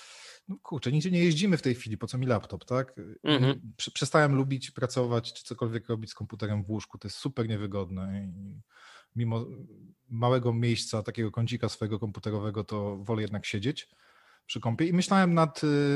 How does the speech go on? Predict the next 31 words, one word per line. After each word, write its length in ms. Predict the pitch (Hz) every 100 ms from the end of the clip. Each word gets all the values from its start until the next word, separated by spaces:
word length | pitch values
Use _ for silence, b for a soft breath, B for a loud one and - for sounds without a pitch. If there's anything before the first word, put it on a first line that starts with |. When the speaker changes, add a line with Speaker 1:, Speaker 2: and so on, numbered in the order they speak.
| 139 131 92 98 - -
Speaker 1:
Maciem 440 | 127 143 139 139
Mini 380 | 123 110 113 147 110
bardzo 260 | 117 113
długo, 480 | 110 107 117 139 - _ -
<clears throat> 240 | 147 123
no 60 | 147
ale 80 |
też 120 | 151 151
przeglądałem 560 | 143 131 127 127 120
te 280 | 117 113 110 - _ _ _ _ _ -
benchmarki 500 | 127 127 123 131 117
i 40 | 113
tak 160 | 117
dalej. 480 | 107 117 110 113 120
Y, 100 | 117
nie 200 | 120 131
miałbym 280 | 139 135 120
w 40 | -
tej 120 | 113
chwili 200 | 131 117
wzrostu 380 | 110 117 113 113
mocy 280 | 110 -
żadnego, 460 | 104 101 107 98 101
więc 260 | 101 101 -
to 80 |
jest 120 | 101 104
absolutnie 400 | - 107 107 104
niewarte 380 | 104 104 -
kupienia 340 | 101 - 107 120
dla 140 | 117
mnie. 180 | 107 156